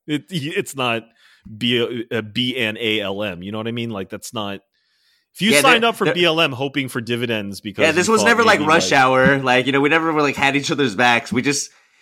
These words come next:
Speaker 2: if you supported black people in the
Speaker 1: <laughs>
Speaker 2: summer, you know, you know, this isn't ru-, it was never that. Like, you know, there was no mutual agreement, <laughs> partnership. Like,
Speaker 1: Exactly, yeah.
Speaker 2: if you supported B L M in the summer,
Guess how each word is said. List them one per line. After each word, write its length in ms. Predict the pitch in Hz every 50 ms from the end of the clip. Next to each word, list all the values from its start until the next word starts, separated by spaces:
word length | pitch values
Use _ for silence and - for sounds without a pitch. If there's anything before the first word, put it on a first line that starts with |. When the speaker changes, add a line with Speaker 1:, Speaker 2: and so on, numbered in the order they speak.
| _ -
Speaker 2:
if 120 | - 143 135
you 140 | 202 254 285
supported 480 | - 233 208 - 196 208 190 185 147
black 220 | 127 139 139 147 202
people 180 | 190 131 143
in 200 | 135 - 131 143
the 100 | 151 147
Speaker 1:
<laughs> 100 | - -
Speaker 2:
summer, 380 | 151 160 143 135 120 123 127 131 123 -
you 100 | - 165 175
know, 220 | 180 - 349 - -
you 100 | 175 190
know, 160 | 190 165 - - - 214
this 160 | 202 202 220
isn't 220 | 269 247 - 269 214
ru-, 160 | 208 208 208 -
it 80 | 190 208
was 180 | 262 254 208
never 320 | 214 269 285 277 302 302 247
that. 380 | 180 196 208 180 - 127 110
Like, 180 | 143 147 151 139
you 60 | 170 170
know, 220 | 180 180 185 185
there 120 | 165 170
was 200 | 185 202 190 170
no 180 | 208 240 247 233
mutual 600 | 190 208 220 226 - - 233 185 202 202 202 170
agreement, 560 | 160 123 160 165 175 165 147 143 131 135 131
<laughs> 680 | 156 156 - - 160 254 269 311 311 - - - - -
partnership. 560 | - 175 180 170 160 156 143 131 - - 107
Like, 20 | 135 131 160 214 185 165 165 107
Speaker 1:
Exactly, 240 | 104 98 95 104 117
yeah. 200 | 123 117 101 98 98 _ _ _ _ _ -
Speaker 2:
if 120 | - 139
you 120 | 214 254
supported 480 | 247 - 247 - 220 233 226 202 175 127
B 100 | 135 185
L 140 | 196 185 180
M 100 | 175 160
in 140 | 147 175 180
the 100 | 180 156
summer, 540 | - - 180 185 143 117 110 110 110 113